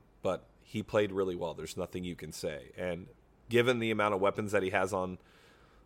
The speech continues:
on that team, I mean, they added Kareem Hunt, Odell Beckham Junior. They already had David Njoku, Jarvis Landry, Antonio Callaway, um,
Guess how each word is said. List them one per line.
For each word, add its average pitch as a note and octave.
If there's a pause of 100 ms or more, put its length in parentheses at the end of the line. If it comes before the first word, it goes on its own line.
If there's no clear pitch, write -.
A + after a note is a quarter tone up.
(100)
on G#2
that F#2+
team, G2+
I F#2
mean, F2+
they F2
added D#2+
Kareem D#2+
Hunt, G2
Odell D#2
Beckham -
Junior. F#2+ (160)
They G2
already F#2+
had F2+
David D#2 (140)
Njoku, F#2+
Jarvis F2
Landry, F#2
Antonio F2
Callaway, F#2 (560)
um, C#2